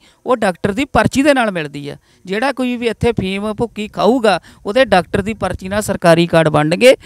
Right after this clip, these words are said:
ਉਹਦਾ ਕਾਰਡ ਬਣੂਗਾ, ਫਿਰ ਉਹਨੂੰ ਮੁਹੱਈਆ ਹੋਇਆ ਕਰੂਗੀ। ਇੱਦਾਂ ਥੋੜ੍ਹਾ ਵੀ ਜਿਵੇਂ ਸ਼ਰਾਬ ਦੇ ਠੇਕੇ, ਅਹ, ਇੱਥੇ ਖੁੱਲ੍ਹੇ ਹੋਏ ਨੇ ਵੀ ਹਰੇਕ ਹੀ, ਅਹ, ਜਿਵੇਂ ਪਊਆ ਹਰੇਕ ਜਵਾਕ ਵੀ ਖਰੀਦੀ ਜਾਂਦੇ ਨੇ, ਬੜੇ ਵੀ ਖਰੀਦੀ ਜਾਂਦੇ ਨੇ। ਇਹ ਤਾਂ ਇੱਕ ਡਾਕਟਰ ਦੀ ਪਰਚੀ ਨਾਲ ਇਹ ਚੀਜ਼ ਮੁਹੱਈਆ ਹੋਇਆ ਕਰੂਗੀ।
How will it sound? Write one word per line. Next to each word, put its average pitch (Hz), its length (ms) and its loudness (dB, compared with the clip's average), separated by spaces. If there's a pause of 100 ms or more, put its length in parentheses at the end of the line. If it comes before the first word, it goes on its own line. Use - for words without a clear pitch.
(220)
ਉਹਦਾ 240 180 0
ਕਾਰਡ 190 320 4
ਬਣੂਗਾ, 196 420 -2
ਫਿਰ 190 300 2
ਉਹਨੂੰ 233 160 6
ਮੁਹੱਈਆ 190 360 2
ਹੋਇਆ 160 240 -2
ਕਰੂਗੀ। 233 400 -4 (200)
ਇੱਦਾਂ 202 280 -4
ਥੋੜ੍ਹਾ 226 240 -4
ਵੀ 285 180 -2
ਜਿਵੇਂ 240 240 -6
ਸ਼ਰਾਬ 208 340 -4
ਦੇ 208 120 -6
ਠੇਕੇ, 196 440 -4 (280)
ਅਹ, 190 160 -4
ਇੱਥੇ 196 160 -6
ਖੁੱਲ੍ਹੇ 220 260 -2
ਹੋਏ 208 220 -2
ਨੇ 185 140 -12 (180)
ਵੀ 208 160 -2
ਹਰੇਕ 240 340 0
ਹੀ, 226 220 0 (220)
ਅਹ, 185 220 -4
ਜਿਵੇਂ 190 220 -4
ਪਊਆ 190 400 -2
ਹਰੇਕ 202 220 -2
ਜਵਾਕ 175 400 -4
ਵੀ 196 160 -8
ਖਰੀਦੀ 190 340 -10
ਜਾਂਦੇ 190 300 -8
ਨੇ, 180 120 -8 (240)
ਬੜੇ 185 200 4
ਵੀ 202 140 0
ਖਰੀਦੀ 190 380 -6
ਜਾਂਦੇ 190 320 -4
ਨੇ। 175 120 -10 (220)
ਇਹ 208 80 -8
ਤਾਂ 277 100 0
ਇੱਕ 277 120 -6
ਡਾਕਟਰ 208 360 -2
ਦੀ 285 100 0
ਪਰਚੀ 269 380 2
ਨਾਲ 269 260 0 (200)
ਇਹ 233 100 -4
ਚੀਜ਼ 208 220 -10
ਮੁਹੱਈਆ 185 380 -2
ਹੋਇਆ 147 220 -4
ਕਰੂਗੀ। 151 340 -12